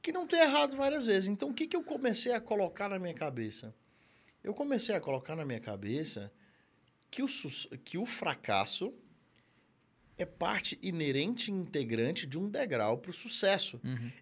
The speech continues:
Speaker 1: Eu não conheço ninguém que não foi fracassado que esteja, que, que está no sucesso hoje. Então, assim,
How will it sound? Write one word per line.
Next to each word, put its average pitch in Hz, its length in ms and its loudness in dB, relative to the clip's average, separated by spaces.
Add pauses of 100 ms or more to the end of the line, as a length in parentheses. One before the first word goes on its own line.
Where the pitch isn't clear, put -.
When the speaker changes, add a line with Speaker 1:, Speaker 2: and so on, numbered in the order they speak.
Speaker 1:
Eu 214 100 6
não 240 120 4
conheço 196 420 0
ninguém 185 480 0
que - 180 -8
não 180 300 2
foi 131 320 0
fracassado 127 960 0 (680)
que 208 360 -2
esteja, 175 580 0
que, 147 260 -8
que - 140 -8
está 175 240 2
no 196 120 -2
sucesso 180 500 0
hoje. 170 300 0
Então, 175 120 -2
assim, 170 240 -2